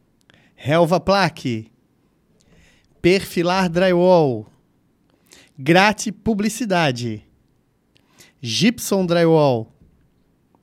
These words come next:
Elétrica Zata e Forrotec Sistemas Construtivos.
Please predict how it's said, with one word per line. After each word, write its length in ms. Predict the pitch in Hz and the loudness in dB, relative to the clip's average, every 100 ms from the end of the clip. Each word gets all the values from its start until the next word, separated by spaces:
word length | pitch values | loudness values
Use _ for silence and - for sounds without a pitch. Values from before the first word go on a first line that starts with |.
| _ - - _ _ _ - | _ -20 -20 _ _ _ -2
Elétrica 520 | 214 160 156 - 202 | 2 2 0 -2 -2
Zata 640 | 170 175 147 131 113 104 - _ _ _ _ _ _ _ _ _ _ _ - | 2 2 2 -4 -6 -8 -16 _ _ _ _ _ _ _ _ _ _ _ -6
e 100 | 233 | -4
Forrotec 720 | - 196 190 214 156 156 - | 0 2 4 2 0 -2 -2
Sistemas 560 | 233 - 151 147 165 - | -6 -2 0 0 -2 -4
Construtivos. 960 | 170 - 190 196 151 127 117 - - | -4 -4 -2 2 4 2 -6 -10 -18